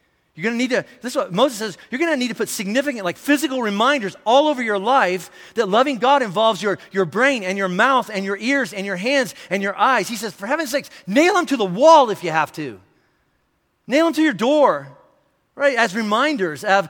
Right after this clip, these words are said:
"Oh yeah, in the pace of our life, there are some things that are more important than the things that are demanding our attention." We gotta be careful so that we make sure that loving and prioritizing God in our lives and loving and prioritizing one another in our lives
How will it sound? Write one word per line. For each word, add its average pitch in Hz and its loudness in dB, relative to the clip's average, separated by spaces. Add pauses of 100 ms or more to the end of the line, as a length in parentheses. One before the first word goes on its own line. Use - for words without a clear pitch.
(140)
"Oh 233 2
yeah, 226 2
in 190 -6
the 180 -4
pace 247 -4
of 208 -6
our 196 0
life, 180 -4 (340)
there 190 -2
are - -4
some 247 -8
things 247 -10
that 196 -4
are 180 -4
more 214 -2
important 220 -4
than 180 -8
the 170 -6
things 220 -10
that 180 -8
are - -12
demanding 190 -6
our 175 -4
attention." 160 -12 (1200)
We 165 -8
gotta 226 2
be 254 -4
careful 254 0
so 214 -8
that 208 -2
we 196 -6
make 214 -6
sure 254 -4
that 175 -4
loving 220 0 (120)
and 196 -8
prioritizing 202 -2
God 208 2
in 196 -6
our 180 -2
lives 208 0 (160)
and 165 -6
loving 240 4
and 214 -10
prioritizing 196 -2
one 214 -2
another 226 0
in 180 -6
our 170 -4
lives 170 0